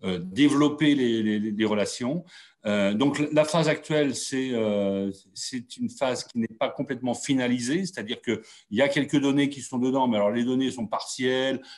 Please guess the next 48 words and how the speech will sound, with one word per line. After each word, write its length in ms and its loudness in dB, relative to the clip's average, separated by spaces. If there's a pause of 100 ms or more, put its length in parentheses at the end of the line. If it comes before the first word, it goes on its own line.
(100)
elles 100 -6
sont 180 -10
pas 100 -2
toutes 220 -10
validées, 680 0 (200)
on 100 -4
est 140 0
en 100 0
phase 420 -2
de 380 0
changement 760 0
de, 360 -6 (360)
de 80 -4
programme, 680 0
enfin 180 -2
de 120 0
plan, 540 0
euh, 140 2
sur, 360 -4
euh, 240 -2
les 160 -4
années 180 -2
qui 140 -12
viennent. 340 -2
Donc, 240 -8
euh, 80 -2
je 80 -8
vais 80 -16
pas 80 0
rentrer 220 0
dans 80 -2
les 100 -4
détails 420 -4 (320)
de 60 -12
toute 180 -16
cette 140 -18
complexité-là. 840 -4 (360)
Euh, 80 0
toujours 300 -2
est-il 300 -2
que, 340 2
bon, 260 -2 (120)
pour 100 -2
les 100 2
besoins 260 2
de 60 0
la 100 4
cause, 360 0